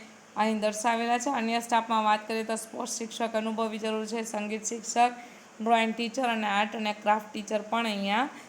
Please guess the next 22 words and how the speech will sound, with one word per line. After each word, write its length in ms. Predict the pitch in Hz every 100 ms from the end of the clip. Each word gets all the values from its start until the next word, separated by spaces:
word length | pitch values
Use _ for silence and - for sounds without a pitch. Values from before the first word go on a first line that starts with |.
| - -
જરૂર 260 | 214 208 202
છે. 220 | 214 208
તો 140 | 214
આપ 280 | 220 220 220
જો 120 | 247
અહીં 460 | 226 214 226 233 226
કોઈ 160 | 233
પણ 200 | 240 254
લાયકાતમાં 840 | 247 220 220 220 226 220 220 220 220 - 220
ઈચ્છા 480 | 226 - - 247
ધરાવો 500 | 220 196 190 220 247
છો 340 | 247 247 262 302 - - - -
તો 200 | 240 233
બિલકુલ 420 | 202 226 226 262
તમારી 440 | 233 226 233 226 226
અરજી 420 | 202 202 202 233
છે 320 | 233 233 214
જરૂરથી 720 | 208 208 220 220 - 240 247 247 - - - -
ચૌદ 380 | 247 277 302 233
તારીખના 580 | 226 214 240 226 226 220
રોજ, 400 | 220 220 214 208
અ, 380 | 208 202 202